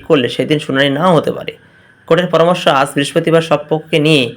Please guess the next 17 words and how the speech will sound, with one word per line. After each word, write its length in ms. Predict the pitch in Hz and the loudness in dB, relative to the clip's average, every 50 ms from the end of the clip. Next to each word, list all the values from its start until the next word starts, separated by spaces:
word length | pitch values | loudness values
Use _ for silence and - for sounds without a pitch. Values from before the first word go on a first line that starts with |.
| - - - _ _ _ | -14 -20 -20 _ _ _
ওই 80 | 123 127 | 0 0
ডিভিশন 300 | 127 143 147 160 160 180 180 | 2 2 0 0 0 0 2
বেঞ্চে 200 | 175 175 170 170 | 2 2 2 2
দ্রুত 180 | 156 151 151 160 | 0 0 0 -2
শুনানির 380 | 151 - - 143 139 143 147 - | -4 -2 0 0 0 0 0 -2
আবেদন 320 | - 120 120 123 127 135 135 | -2 -2 -2 0 0 2 2
জানাতে 280 | 135 131 135 131 139 | 2 0 0 -2 -2
পারবেন 300 | 135 - 135 135 151 160 | 0 0 0 0 0 0
মামলাকারীরা। 560 | 165 151 123 120 120 117 117 110 101 - 139 - - - - - - _ _ | -2 0 0 0 0 -2 -2 -2 -4 -4 -6 -8 -10 -20 -20 -20 -20 _ _
মামলার 300 | - 143 143 147 165 165 | -2 0 2 4 4 4
এতদিন 300 | 156 165 165 151 165 170 170 156 | 4 4 2 2 2 0 0 0
বিচারপতি 420 | 139 135 - 156 - - - 165 160 147 | 0 0 2 0 2 2 0 0 0 0
সৌমেন 300 | - 143 131 139 147 156 | 0 0 0 2 0 0
সেনের 200 | 160 160 160 143 | 0 0 0 0
ডিভিশন 320 | 143 135 143 143 160 151 147 | 0 0 0 0 0 0 0
বেঞ্চে 220 | 147 147 147 151 143 | 0 -2 -2 -4 -2
ছিল। 180 | - 160 156 | 0 0 2